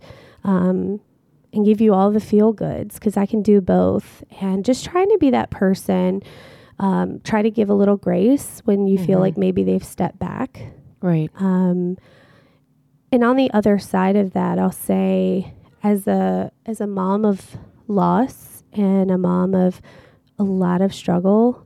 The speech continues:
Speaker 1: there were a lot of baby showers that I had to go to. And there were, I remember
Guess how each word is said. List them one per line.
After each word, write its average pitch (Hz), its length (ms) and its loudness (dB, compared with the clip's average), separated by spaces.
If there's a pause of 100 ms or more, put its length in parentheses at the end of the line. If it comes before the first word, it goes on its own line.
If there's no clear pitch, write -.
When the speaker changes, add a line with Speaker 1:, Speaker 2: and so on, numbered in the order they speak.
(120)
Speaker 1:
there - 120 -20
were 285 100 2
a 247 80 2
lot 180 240 0
of 190 80 2
baby 185 280 0
showers 180 420 -2
that 180 120 -4
I 190 60 -4
had 180 160 -4
to 185 60 -2
go 180 460 0 (400)
to. 190 360 0 (760)
And 214 160 0
there 214 160 4
were, 240 400 4 (640)
I 208 80 -2
remember 196 800 2